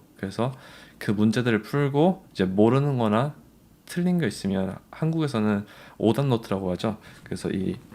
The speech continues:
More Basic이라는 책이 있는데, 이 믹셉에서 나온 책인데, 이 뒤에 보이시는 거는 여러 가지의 과들이 하나하나씩 나눠져 있는 거거든요. 근데 이 More Basic은 모든 과들을 줄여서 이 핵심 포인트만 이 책에 넣어놨어요. 그래서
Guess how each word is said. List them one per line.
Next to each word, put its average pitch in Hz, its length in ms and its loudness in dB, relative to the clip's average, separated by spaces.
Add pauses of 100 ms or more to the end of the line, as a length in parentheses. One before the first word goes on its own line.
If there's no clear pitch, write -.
More 127 220 10
Basic이라는 101 720 2
책이 131 240 -4
있는데, 98 420 0 (460)
이 104 60 0
믹셉에서 107 520 2
나온 95 200 4
책인데, 123 640 -2 (100)
이 90 260 -4 (140)
뒤에 127 380 4
보이시는 107 440 4
거는 104 280 2
여러 104 260 6
가지의 107 500 4
과들이 123 440 0
하나하나씩 147 680 0 (400)
나눠져 104 400 4
있는 92 180 0
거거든요. 92 460 -4
근데 92 140 -2
이 - 20 -2
More 104 320 2
Basic은 104 560 -2 (360)
모든 107 380 2
과들을 113 400 0
줄여서 160 720 0 (100)
이 - 40 -6
핵심 165 320 -2
포인트만 131 640 -2
이 190 80 -4
책에 107 440 -4
넣어놨어요. 90 460 -6
그래서 117 400 -2